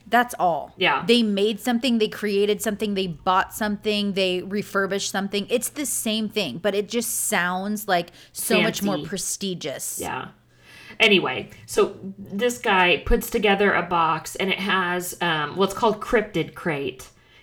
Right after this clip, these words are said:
Speaker 2: It's, <laughs> it's, like, weird stuff. Like, um, okay, well, cryptids are, like, would be, like, Bigfoot or that kind of stuff, like the Mothman.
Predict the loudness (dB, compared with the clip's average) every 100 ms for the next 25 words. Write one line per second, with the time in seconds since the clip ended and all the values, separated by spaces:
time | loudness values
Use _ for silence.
0 | _ -4 -2 -4 0 0 0 -6 -8 -2
1 | -2 0 0 2 2 2 -2 0 2 2
2 | 0 -12 -20 -20 -20 -4 0 0 2 2
3 | 4 4 2 0 -4 -12 -20 -20 -20 -20
4 | -18 -18 -20 -20 -20 -20 -20 -8 -6 -2
5 | -2 -4 2 4 4 2 -12 -20 -20 _
6 | -6 -4 -6 -6 -4 -4 4 4 4 2
7 | 4 6 6 6 2 2 2 4 2 0
8 | 2 2 2 -2 -2 -2 -6 -16 -20 -20
9 | _ 0 2 4 2 0 -2 -6 -16 _
10 | _ 4 4 4 -2 -4 -4 -4 -4 -4
11 | -6 2 6 6 4 -2 0 0 -2 -8